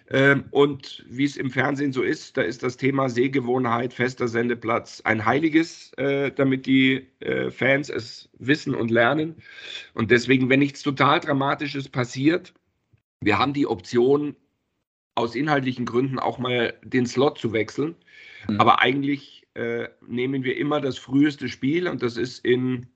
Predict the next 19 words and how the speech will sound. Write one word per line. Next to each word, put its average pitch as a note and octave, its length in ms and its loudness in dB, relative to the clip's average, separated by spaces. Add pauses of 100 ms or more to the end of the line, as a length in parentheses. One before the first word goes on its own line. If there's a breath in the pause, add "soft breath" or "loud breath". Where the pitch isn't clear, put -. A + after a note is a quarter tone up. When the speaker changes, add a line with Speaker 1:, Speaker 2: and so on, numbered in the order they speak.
(200)
Speaker 1:
acht B2+ 260 2
von B2+ 200 -6
zehn B2+ 240 -2
Fällen B2 440 -2
das A2 200 0
neunzehn C3 380 0
Uhr B2+ 180 0
Spiel. C3+ 520 2 (140)
Äh, A2 260 0
manchmal A2+ 540 -2
ist G2 120 -4
es G#2 100 -10
ein G2+ 80 -8
bisschen - 240 -10
später, C3 400 0
wie G2+ 80 -4
kommenden C3 360 2
Sonntag B2 460 -2
aus - 380 -2